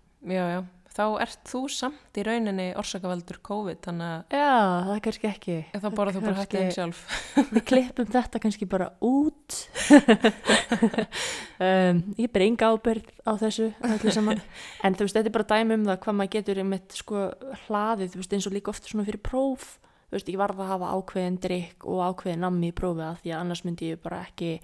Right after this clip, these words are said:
Speaker 2: ná því og eitthvað svona.
Speaker 1: Vá,
Speaker 2: Þú ert
Speaker 1: ég
Speaker 2: nú alveg eins. Þú
Speaker 1: Já,
Speaker 2: ert,
Speaker 1: já.
Speaker 2: þú ert alveg skrítin þarna líka, sko.
Speaker 1: Ég verð náttúrulega alveg pínu nöts í kringum próf, sko. Ég, <laughs> ég þarf að vera, sko,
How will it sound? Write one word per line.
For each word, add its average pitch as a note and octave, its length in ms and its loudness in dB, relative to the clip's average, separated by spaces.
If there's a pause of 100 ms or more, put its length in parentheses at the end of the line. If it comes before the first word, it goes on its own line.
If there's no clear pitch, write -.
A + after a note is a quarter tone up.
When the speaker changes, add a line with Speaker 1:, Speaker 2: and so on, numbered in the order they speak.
(560)
Speaker 2:
ná F3+ 120 2
því D#3 220 -2 (160)
og - 160 -8
eitthvað D#3+ 240 -6
svona. D3+ 240 -6
Speaker 1:
Vá, F3+ 160 -6
Speaker 2:
Þú F3+ 160 4
ert F#3 140 6
Speaker 1:
ég - 20 4
Speaker 2:
nú G3+ 80 8
alveg F3 220 6
eins. D3 180 -4
Þú G3+ 160 0
Speaker 1:
Já, G3+ 60 6
Speaker 2:
ert, F#3+ 100 2
Speaker 1:
já. F3 140 0
Speaker 2:
þú A#3 100 4
ert A3 160 4
alveg G#3+ 160 2
skrítin G3 400 2
þarna - 300 -4
líka, - 260 -6
sko. - 160 -12 (120)
Speaker 1:
Ég G3+ 200 -2
verð G3 220 0
náttúrulega G3 260 -2
alveg F3+ 140 -4
pínu F#3 180 -2
nöts F#3 320 -4
í F3 80 -10
kringum F3 260 -4
próf, F3 300 -4
sko. F3+ 240 -6 (140)
Ég, F#3 340 -4 (400)
<laughs> - 480 -14
ég G3 80 -2
þarf G3 240 -2
að F#3+ 80 -2
vera, G3 180 -2
sko, G3+ 280 -6